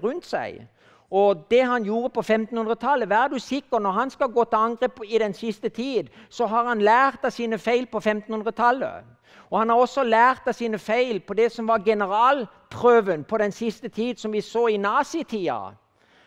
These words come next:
for, eh, over femti år siden. For der var Satan i fullt fri-, firspank. Det er det ingen som kan nekte på. Et ondskapens system som verden aldri har sett før. Og dette systemet, der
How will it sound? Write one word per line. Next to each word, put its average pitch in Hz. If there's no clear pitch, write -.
for, 196
eh, 175
over 240
femti 220
år 233
siden. 139
For 202
der 202
var 220
Satan 196
i 170
fullt 269
fri-, 190
firspank. 175
Det 202
er 226
det 202
ingen 247
som 262
kan 214
nekte 196
på. 123
Et 214
ondskapens 220
system 233
som 196
verden 220
aldri 240
har 226
sett 269
før. 117
Og 160
dette 254
systemet, 214
der 208